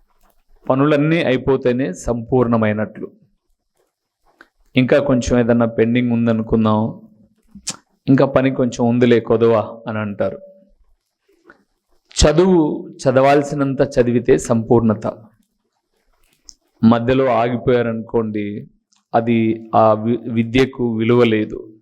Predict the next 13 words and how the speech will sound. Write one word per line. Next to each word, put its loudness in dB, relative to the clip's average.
సంపూర్ణత 2
అనేది 0
పూర్తి 4
కావడం. 2
విశ్వాస 2
జీవితంలో 2
ఒక 0
వ్యక్తి 2
"ఇతను 2
సంపూర్ణుడు" 0
లేదా 4
"ఈమె 2
సంపూర్ణురాలు" 0